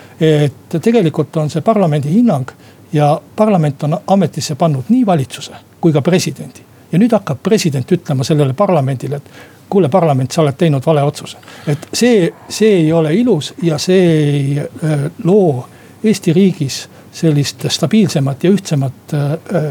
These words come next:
valitsemist, mis tegelikult peaks iga põhiseadusliku institutsiooni ülesanne olema. Et Jüri Ratas võiks va-, väga vabalt va-, vastata ja ütelda midagi mõne presidendi kantselei, äh, töötaja kohta. Et seda võib teha.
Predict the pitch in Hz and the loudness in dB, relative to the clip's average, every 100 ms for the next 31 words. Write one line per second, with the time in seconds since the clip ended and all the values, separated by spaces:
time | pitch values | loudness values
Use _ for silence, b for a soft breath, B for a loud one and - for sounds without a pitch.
0 | 156 208 208 - 127 - 147 - 214 156 | -2 0 0 -2 -8 -6 -4 0 2 2
1 | 139 135 - 139 233 214 143 180 156 135 | 0 -6 -8 -2 0 0 0 2 2 0
2 | 123 - 156 160 143 - 135 151 185 160 | -2 -8 -4 -4 -4 -6 -4 -2 0 2
3 | 165 135 - 139 143 139 131 B B B | 2 0 -4 -8 -10 -12 -14 B B B
4 | - 160 - - - - 233 226 202 190 | -4 -4 -4 -20 -20 -8 0 2 2 0
5 | 151 165 - 208 208 208 202 165 175 143 | -2 -6 -2 0 0 0 0 2 0 -2
6 | - 190 220 185 - 143 151 151 143 147 | -2 -4 0 0 0 -4 -4 -2 -2 0
7 | 156 143 139 151 143 170 156 135 135 135 | 0 0 2 2 0 0 -2 -2 -2 0
8 | 151 151 143 143 - 175 156 143 180 160 | 0 0 0 0 -2 -2 0 0 0 -2
9 | 139 131 - - B B B B B 175 | -6 -8 -10 -16 B B B B B -4
10 | - 170 170 269 233 - 131 | 0 2 2 2 2 -2 -4